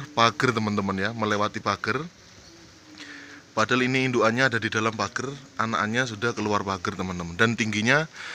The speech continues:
sudah hampir mengalahkan induknya.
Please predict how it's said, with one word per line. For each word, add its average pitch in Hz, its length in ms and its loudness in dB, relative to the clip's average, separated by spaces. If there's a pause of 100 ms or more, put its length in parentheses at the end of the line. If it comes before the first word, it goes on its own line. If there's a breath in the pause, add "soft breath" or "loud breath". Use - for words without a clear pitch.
(340 loud breath)
sudah 123 480 4 (240)
hampir 110 400 2
mengalahkan 107 560 2
induknya. 98 480 -2